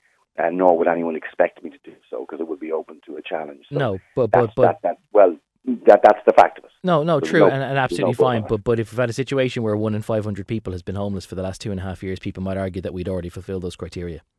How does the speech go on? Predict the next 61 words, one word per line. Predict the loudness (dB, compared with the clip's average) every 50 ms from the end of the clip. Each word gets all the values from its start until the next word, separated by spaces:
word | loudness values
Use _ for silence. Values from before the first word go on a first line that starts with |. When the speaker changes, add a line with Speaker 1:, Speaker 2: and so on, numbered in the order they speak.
| _ _ _ _ _ _ _ _
Speaker 1:
Well, | 8 10 10 10
Gavin, | 10 10 8 8 8 8
what | 6 6
I | 6
would | 6 6
say | 6 4 4
to | 4 2
you | -2 -2
as | 0 4
well | 8 8 8 8
is | 8 0
that | 0
no | 6 8 8
one | 8 8 6 6
more | 4 4 4 4
acutely | 2 0 0 -6 -6 -4 -2 0
aware | 4 4 6 6 6
of | 4
the | 0 -6 -8
situation | -10 -10 -6 -2 0 0 0 -2 -6 -12
on | -12 -8
homelessness | -6 -4 -4 -4 -6 -8 _ -20 _ -12
than | -8 -6 -4
I | -4 -4
and | -4 -4 -6 -6
the | -6 -8
responsibilities | -8 -8 -8 -8 -8 -8 -8 -4 -2 -2 -2 -2 -6 -8 -12 _ _ _ -12
to, | -12 -12
to | -12 -12 -12
make, | -10 -8 -8 -8 -10 -16 _ _ -6 -4
uh, | -2 -2 -2 -4 _ _ _ _ _ _ _ _ -4
serious | -2 -2 0 -2 -4 -4 0
progress | 4 4 4 4 2 -4 -6
in | -8 -8
that | -8 -8 -2
space. | -2 -2 -2 -2
And | -4 -8
we | -8 -8 -4 0
have | 0 0 0 0
done, | -10 -10 -10 -12 _ _
we | _ -12
have | -8 -8 -8 -6
done | -6 -6 -6 -6
through | -6 -6 -4
Housing | -4 -4 -4 -6 -6 -10 -14 _ -8
First | -8 -8 -8 _
in | _ -14
particular. | -14 -12 -8 -8 -8 -6 -6 -8 -8 -12 _ _ _ _ _ _ _ _
And | -4 0
what's | 0 0 2 2
Housing | 0 0 0 -4 -10 -2
First | -2 -2 -2 -2 -6 -8
is | -6 -6
looking | -6 -6 -4 -4
after | -4 -4 -4 -4 -4 -2
those | 0 2 2 0 -2 -4
who | -6 -6 -6
have | -6 -8
been | -10 -14 -12
the, | -12 -14 _ -14 -12
the | -10